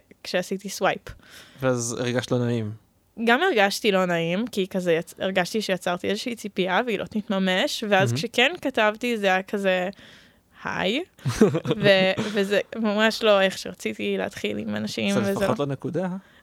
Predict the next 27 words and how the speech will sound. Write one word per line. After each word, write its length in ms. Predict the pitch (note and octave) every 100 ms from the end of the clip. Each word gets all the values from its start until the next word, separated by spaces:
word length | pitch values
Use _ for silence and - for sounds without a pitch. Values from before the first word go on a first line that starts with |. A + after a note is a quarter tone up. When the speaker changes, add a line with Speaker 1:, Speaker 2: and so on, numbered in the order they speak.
| _
Speaker 1:
זה 180 | A#3+ B3+
לא 120 | A#3
נקודה. 540 | G#3+ - F#3+ F3+ F3+ - -
אה, 260 | A3 G#3 - - A3 G#3
גם 180 | G3+ G3+
בדרך 320 | G#3+ A3+ -
כלל, 160 | A3+ G3+
אה, 340 | G3 F#3 F#3+
השתמשתי 460 | A3 - G#3+ A3 C4+
בפיצ'ר 500 | G#3 - G#3+ B3+ A#3+ C4 -
הנורא, 480 | G#3+ G3+ E3+ G3 F#3+ -
אגב. 340 | F3+ G3 G3 G#3+ -
Speaker 2:
<laughs> 140 | A#3
הפיצ'ר 360 | G#3+ F#3+ - C#3
Speaker 1:
פיצ'ר 340 | C#4+ F4+ D#4+
Speaker 2:
הנורא. 100 | B3+ G#3+
Speaker 1:
נורא. 180 | G3+ G#3+ G#3 A3 - G3+
Speaker 2:
אוקיי. 460 | F#3 D3+ D3 E3
Speaker 1:
ש-, 60 | G#3+ D4 D#4+ -
של 80 | B3
לשלוח 460 | C4 D4 C4 C#4 A3+
גיף 300 | G#3+ A#3+ C4+
רנדומלי. 640 | A3+ A3 F#3+ F#3+ F#3+ G3+ B3 - _ - - -
Speaker 2:
אוי, 420 | C3+ D#3 F3 D#3
אוי, 240 | B2+ A#2 C3
אוי. 340 | D#3 D3 C#3
Speaker 1:
וואו. 600 | B3 B3 B3 B3+ A3 A3+